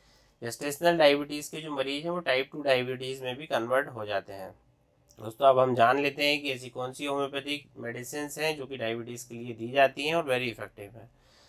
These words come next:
लेकिन दोस्तों, दवाइयाँ बताने से पहले मैं आपको एक बात बताना चाहता हूँ कि लोगों के मन में यह मिथ है कि homeopathy की मीठी गोलियों से जो है, diabetic patient नहीं ले सकते हैं, उससे sugar उनकी बढ़ जाती है। ऐसा नहीं है दोस्तों, ये मिल्क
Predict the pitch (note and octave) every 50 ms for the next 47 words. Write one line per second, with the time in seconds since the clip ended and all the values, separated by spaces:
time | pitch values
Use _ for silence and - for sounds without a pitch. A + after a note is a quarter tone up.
0 | _ _ _ _ - - A#2+ B2+ D3+ D3+ D#3 D3+ D3+ E3+ E3+ E3 D3+ B2+ B2 B2
1 | C3+ D3+ D#3+ E3 D#3 D#3 D#3 D#3+ D#3+ D#3 E3 D#3 E3 D#3 D3+ D#3 D#3 D#3 D#3 D3+
2 | D3 - - D#3 D3 D3+ C#3+ C#3 C#3+ D3 D3 C#3 C#3+ C#3 C#3+ D3 C#3+ - - C3
3 | B2+ - C3+ D3 D#3 D#3 D3+ F3 D3+ A#2+ A#2 A#2 C3+ F3 G3 G3+ G3+ G3+ G3+ G3
4 | G3+ G3 F#3+ F#3+ F#3 F3+ E3+ D#3+ D3+ C#3 C#3+ C#3+ C#3+ D#3+ E3+ D#3 B2 A#2 B2 C#3+
5 | D#3 D#3 D#3 D#3 D#3+ D#3 D#3+ D#3+ D3+ C#3+ C#3 C3+ D3+ D3+ C#3+ D3 C#3+ C#3+ C#3+ D3+
6 | D3+ D3+ C#3+ - D3+ D3 D3+ D3 D3 D3 C#3+ C3+ C3 B2+ C3 C3 C3+ C3 - -
7 | C3+ C3 - C3+ C3 B2+ C3 C3 C3+ C#3+ C#3 C3+ C3+ C3+ - - C#3 C#3 C3+ -
8 | - C3 B2 - B2 B2+ C3 C3+ C3+ B2+ B2 C#3+ D3 D3 B2+ A2+ A2 A2+ A2 G#2+
9 | - G#2+ G#2+ G#2 G#2+ - _ _ _ _ _ _ - - A2+ A#2 D#3+ C3+ C3 C3
10 | C#3 D3 D3+ D3+ D3+ D3+ C#3+ C#3+ - F#3 F#3+ G3 F3+ D3+ C#3+ C3+ C3 B2+ C3